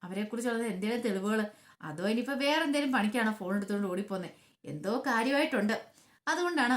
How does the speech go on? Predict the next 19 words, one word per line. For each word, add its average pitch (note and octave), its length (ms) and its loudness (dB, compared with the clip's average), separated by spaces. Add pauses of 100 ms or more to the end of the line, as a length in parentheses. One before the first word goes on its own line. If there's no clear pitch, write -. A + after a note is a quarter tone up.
(320)
ഗീതു A#3 200 0
പാപ്പ B3+ 240 0
ഇങ്ങനെ A#3 200 2
ചെയ്യുന്നേ, G#3 300 2 (280)
അല്ലെങ്കിൽ E4 280 0
ഇങ്ങനെ B3+ 240 2
ചെയ്യത്തില്ലോ. G3+ 560 0 (340)
അങ്ങനെ F3+ 240 -6
ഗീതു E3 280 -4
താഴേക്ക് G3 380 -2
ഇറങ്ങി G#3 200 2
ചെല്ലുമ്പോ G#3+ 320 2 (1300)
വിജയലക്ഷ്മിനെ D#4+ 600 0
തടഞ്ഞ് B3 360 4 (180)
വരുണും F#3 420 0
രാധികാമ്മയും G#3 520 4
കൂടെ A#3+ 120 2
നിൽക്കുന്നുണ്ട്. G3+ 440 0 (480)
പെട്ടെന്ന് E3+ 400 -10